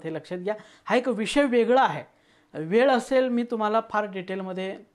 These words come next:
त्या विषयामध्ये घेऊन जातो नंतर. तर अशा पद्धतीने तुम्ही एखाद्या मुलामध्ये असलेली सुप्त कलागुण जे आहे, एखादा मुलगा गाणे म्हणतो, पण तुम्ही जर त्याला व्हिज्युअलायझेशन टेक्निक शिकवला,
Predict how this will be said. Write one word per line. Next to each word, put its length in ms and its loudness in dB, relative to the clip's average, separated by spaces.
त्या 120 2
विषयामध्ये 440 -4
घेऊन 300 -8
जातो 280 -8
नंतर. 360 -8
तर 100 6
अशा 240 2
पद्धतीने 500 0
तुम्ही 580 -4
एखाद्या 640 0
मुलामध्ये 840 -2
असलेली 440 -4
सुप्त 440 -4
कलागुण 420 0
जे 120 -2
आहे, 320 -8
एखादा 220 0
मुलगा 320 2
गाणे 380 2
म्हणतो, 540 -4
पण 120 -6
तुम्ही 340 -8
जर 160 -6
त्याला 400 -4
व्हिज्युअलायझेशन 500 -4
टेक्निक 340 -10
शिकवला, 540 -4